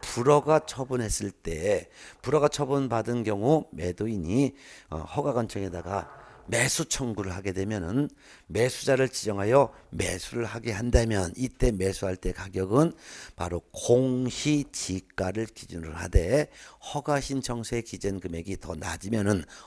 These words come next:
허가 신청서에 적힌 금액으로 매수한다는 거. 이 같은 매수 청구는 불허가 처분해 주지 않으니까 토-, 토지 매도인은 급하단 말이니까 "사주세요, 사주세요."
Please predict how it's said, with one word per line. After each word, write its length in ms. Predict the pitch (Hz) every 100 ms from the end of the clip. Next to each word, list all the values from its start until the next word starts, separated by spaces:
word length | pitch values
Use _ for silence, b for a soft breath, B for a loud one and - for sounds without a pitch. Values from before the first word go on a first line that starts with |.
| -
허가 260 | 147 139 135
신청서에 540 | 127 120 113 101 98
적힌 480 | 92 - - - 127
금액으로 420 | - 104 90 107 135
매수한다는 720 | 98 80 - 92 82 85 95
거. 340 | 80 107 151 B B B B B
이 60 | 123
같은 320 | 135 135 156
매수 480 | 98 110 123 - 147
청구는 720 | - 127 101 95 151 123 71 _ b b b -
불허가 380 | 131 156 160
처분해 380 | 156 139 131 120
주지 160 | 110 107
않으니까 440 | 98 90 - 117 117
토-, 180 | - -
토지 260 | - - 139
매도인은 580 | 120 85 98 95 120 98
급하단 440 | - - 143 147 147
말이니까 340 | 123 95 95 B B
"사주세요, 680 | - - 160 151 - 135 117
사주세요." 440 | 110 - 98 -